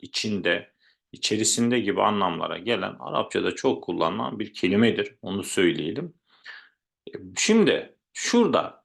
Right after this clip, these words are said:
cüz'ün sagirun kelimesine bir bakalım. İsterseniz mecrur okuyalım cüz'in sagirun. Bu küçük cüz ne?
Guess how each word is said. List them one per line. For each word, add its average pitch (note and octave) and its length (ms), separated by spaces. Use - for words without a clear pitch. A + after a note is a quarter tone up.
cüz'ün D3 1300
sagirun A#2+ 840
kelimesine A#2 640
bir D3+ 140
bakalım. C3 580
İsterseniz G2 640
mecrur G#2 360
okuyalım F#2 580
cüz'in F2 320
sagirun. F2+ 640
Bu C3+ 140
küçük - 460
cüz C#3 260
ne? A#2+ 260